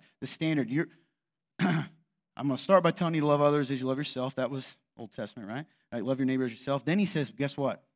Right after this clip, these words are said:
It's not good enough. I'm gonna tell you, I'm gonna tell you how I really want you to love. I want you to love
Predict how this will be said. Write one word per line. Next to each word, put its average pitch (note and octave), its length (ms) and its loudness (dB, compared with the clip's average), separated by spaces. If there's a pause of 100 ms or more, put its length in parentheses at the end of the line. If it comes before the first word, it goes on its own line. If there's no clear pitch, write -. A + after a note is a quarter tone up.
(300)
It's - 80 -16
not B2 160 -4
good A2 120 -8
enough. G2 180 -12
I'm B2 80 -2
gonna B2 100 -2
tell C3 140 -6
you, A#2+ 140 -4 (360)
I'm A#2+ 40 -10
gonna C3 100 -2
tell C3 160 -4
you B2+ 40 -2
how B2+ 200 0
I A2 40 -4
really C#3 240 2
want A#2+ 240 -2
you G#2+ 60 -8
to G#2 60 -4
love. G2+ 100 -6
I C3+ 100 0
want F3+ 300 0
you F3+ 60 -4
to C#3+ 80 -2
love C#3 460 6